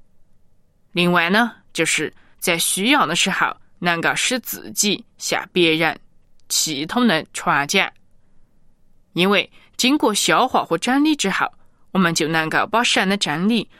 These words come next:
深入浅出的表达出来，就可以帮助到别人。特别是对于初信主的人，对于圣经不熟的人，他们对信仰和信徒的生活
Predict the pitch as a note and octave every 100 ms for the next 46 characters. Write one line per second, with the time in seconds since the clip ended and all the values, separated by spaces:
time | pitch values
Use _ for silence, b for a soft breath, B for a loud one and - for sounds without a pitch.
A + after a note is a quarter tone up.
0 | b - E3 F3 C4 C#4 E3+ - F3+ E3+
1 | E3 E3+ D3 - D3+ D3+ C#3 - D3 -
2 | - - - - - D3 - E3 E3 C#3
3 | D3 C3+ C#3+ A2 C#3+ C#3+ C#3+ - - -
4 | - - - _ _ - - - A3 G#3+
5 | G3+ - E3+ D#3 F#3 F3+ - G3 C4 E4
6 | A3+ - F3 D#3+ D3 - _ - - -
7 | - _ - F3+ F3+ - C#3+ D3+ G3 B3
8 | D#3+ - D3+ D3+ D#3 - _ - _ _
9 | _ - - - D4 E4+ E4+ E3+ - -
10 | G#2+ G#3 A3+ G#3 - - D3 G3 G3+ -
11 | D#3+ A3+ A3 E3